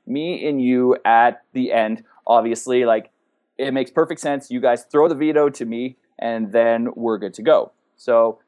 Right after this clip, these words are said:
it was a very short conversation that I'd had with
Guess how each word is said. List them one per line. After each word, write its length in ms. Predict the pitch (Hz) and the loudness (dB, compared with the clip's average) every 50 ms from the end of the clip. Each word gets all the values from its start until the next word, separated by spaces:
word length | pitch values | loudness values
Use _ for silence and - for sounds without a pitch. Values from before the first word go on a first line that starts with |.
| _ - | _ -6
it 340 | - 127 127 127 127 127 123 | -2 0 2 2 2 0 0
was 200 | 127 123 117 107 | -2 -2 -4 -4
a 80 | - 131 | -4 -2
very 280 | 113 135 156 185 196 190 | 0 2 2 2 2 0
short 260 | - - 185 175 - | -2 -2 -2 -2 0
conversation 680 | 165 160 156 143 143 - 135 131 131 - - 135 135 | 0 -2 0 -2 -2 -4 -4 -4 -4 -4 -8 -4 0
that 140 | 127 120 117 | 2 2 2
I'd 120 | 110 110 117 | 2 0 0
had 180 | 131 131 131 | -2 -2 -2
with 120 | 123 110 | -2 -6